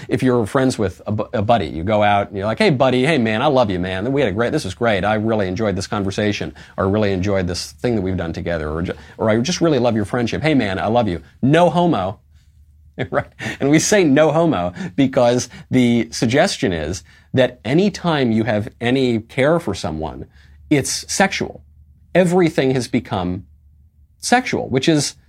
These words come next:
part of attraction. It's part of human connection, but it's not everything. There are other kinds of loves as well that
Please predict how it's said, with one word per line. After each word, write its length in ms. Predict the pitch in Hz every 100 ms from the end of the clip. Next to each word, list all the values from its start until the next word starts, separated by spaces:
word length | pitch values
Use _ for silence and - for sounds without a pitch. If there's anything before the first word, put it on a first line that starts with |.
| _ _ _ _ _ _
part 340 | - 110 208 220
of 80 |
attraction. 640 | 151 - 82 80 - 123 175
It's 200 | 95 90
part 440 | - - 131 185 -
of 320 | 95 92 - -
human 300 | - 107 82
connection, 480 | 78 76 - - 104 - _
but 100 | 147
it's 160 | 151 -
not 360 | 120 123 143 -
everything. 540 | 131 143 104 - - _ _ _
There 140 | 107
are 240 | 117 110 -
other 220 | 139 165
kinds 340 | - 98 92
of 80 | 87
loves 460 | 85 80 73 104 - -
as 120 | 113
well 400 | 151 156 - - _ - - _ - _ _ - _ -
that 380 | 123 107 -